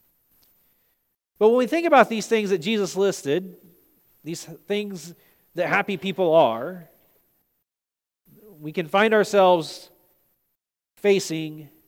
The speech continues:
our fears and being open to how God can use us and speak to us.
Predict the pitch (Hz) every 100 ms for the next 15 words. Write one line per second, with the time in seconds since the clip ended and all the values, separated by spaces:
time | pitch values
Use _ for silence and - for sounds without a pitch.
0 | _ _ _ _ _ _ 127 127 - 233
1 | 117 90 - - _ _ _ _ _ _
2 | _ _ _ _ _ _ _ _ _ _
3 | _ _ 143 170 165 196 196 156 151 160
4 | 160 165 180 175 147 185 208 160 139 139
5 | 139 - 185 - 202 190 110 101 - -
6 | _ _